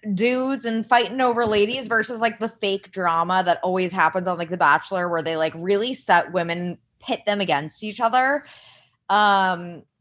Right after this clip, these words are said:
so, yeah, I don't know. I'm probably just out of curiosity. I wanna see how they do it with the two Bachelorettes,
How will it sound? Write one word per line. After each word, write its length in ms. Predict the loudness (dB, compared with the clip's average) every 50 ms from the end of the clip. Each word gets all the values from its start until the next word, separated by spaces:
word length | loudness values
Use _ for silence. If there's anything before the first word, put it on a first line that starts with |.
| _ _ _ _ -8
so, 200 | -2 0 0 0
yeah, 380 | 0 2 2 4 4 4 4 2
I 120 | 2 2 2
don't 180 | 2 0 -2
know. 500 | -2 -2 -2 -2 -2 -2 -2 -2 -4 -4 -4 -2
I'm 180 | -2 -2 -2
probably 440 | 0 0 2 2 2 2 0 -2 -2
just 140 | -4 -4 -2
out 120 | -2 -2
of 120 | -2 -4 -6
curiosity. 580 | -4 -2 0 2 2 2 2 0 -4 -4 -2
I 60 | -2 0
wanna 180 | -2 -2 -4
see 220 | -6 -8 -6 -6 -4
how 180 | -4 -4 -4
they 120 | -4 -4 -6
do 240 | -6 -8 -8 -8
it 80 | -8 -8
with 140 | -12 -14 -14
the 60 | -14
two 180 | -12 -10 -6 -2
Bachelorettes, 880 | 0 0 -2 -2 -6 -10 -6 -2 0 2 2 2 0 -2 -8 -16 -16